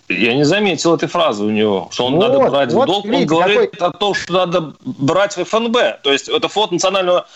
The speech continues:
Speaker 1: а, благополучия.
Speaker 2: Почитайте внимательно.
Speaker 1: Благосостояния, точнее.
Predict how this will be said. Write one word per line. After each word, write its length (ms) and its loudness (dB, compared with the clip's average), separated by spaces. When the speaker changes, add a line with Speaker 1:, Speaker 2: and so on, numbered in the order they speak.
Speaker 1:
а, 160 0
благополучия. 680 0
Speaker 2:
Почитайте 600 -2
внимательно. 240 4
Speaker 1:
Благосостояния, 560 0
точнее. 420 -8